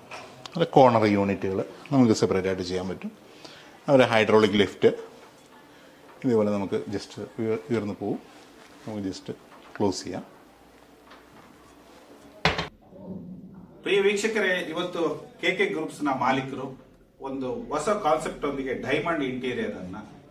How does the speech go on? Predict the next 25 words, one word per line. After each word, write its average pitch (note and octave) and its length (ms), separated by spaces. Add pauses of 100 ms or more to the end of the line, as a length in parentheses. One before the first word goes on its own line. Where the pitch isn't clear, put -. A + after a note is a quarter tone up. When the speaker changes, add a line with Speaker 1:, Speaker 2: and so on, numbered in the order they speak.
Speaker 2:
ಇಂಟ್ರೊಡ್ಯೂಸ್ G#2+ 380
ಮಾಡಿದ್ದಾರೆ. F#2+ 480 (340)
ವಿರಾಜಪೇಟೆ A#2+ 440
ಪಟ್ಟಣದಲ್ಲಿದೆ. A2 840
ಅವ್ರದ್ದಾದಂಥ D3 600 (480)
ಕೆ D#3+ 180
ಕೆ F3+ 60
ಬಿಲ್ಡಿಂಗ್ E3 440
ಅಲ್ಲೇ E3+ 200
ಈ C#3 140
ಥರದ್ದೊಂದು A#2 520 (480)
ಕಾನ್ಸೆಪ್ಟ್ B2 480
ನ A2+ 60
ಫಸ್ಟ್ - 460
ಟೈಮ್ D3+ 260
ಕೊಡಗಿನಲ್ಲಿ B2 460
ಮಾಡಿದ್ದಾರೆ. G#2 360 (540)
ನಮ್ C#3 160
ಜೊತೆಗೆ D3+ 280
ಜಗತ್ D#3+ 440
ಇದ್ದಾರೆ, C#3 400
ಅವ್ರ B2 140
ಜೊತೆಗೆ C3+ 320
ಅವ್ರ A#2+ 160 (120)
ಪಾರ್ಟ್ನರ್ C#3 640